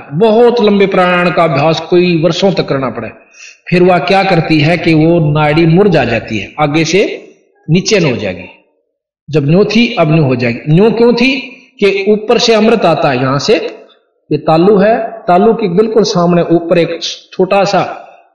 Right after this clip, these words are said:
जैसे <clears throat> अंडा छोटा हो ना चिड़िया का, और ये फूट रहा हो, ऐसे आकार का यहां पर एक स्थान है, इसमें से अपने आप रिश्क है, उसके अंदर अमृत जमा हो जाता है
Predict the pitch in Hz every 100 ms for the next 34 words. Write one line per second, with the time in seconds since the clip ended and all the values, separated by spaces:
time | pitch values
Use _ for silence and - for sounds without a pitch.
0 | 143 160 170 175 175 170 160 143 - 156
1 | 165 170 160 165 160 165 160 240 175 156
2 | 147 131 160 233 - - - _ _ _
3 | _ 160 185 - 220 202 156 127 107 -
4 | - - _ _ _ - 190 - 233 175
5 | 170 151 139 151 185 - - - _ -
6 | 160 160 175 175 - - 180 160 104 -
7 | - _ _ _ - 202 202 233 220 196
8 | 220 233 202 185 151 170 - 208 202 196
9 | 196 - 226 185 175 175 196 160 165 180
10 | 156 123 120 101 107 -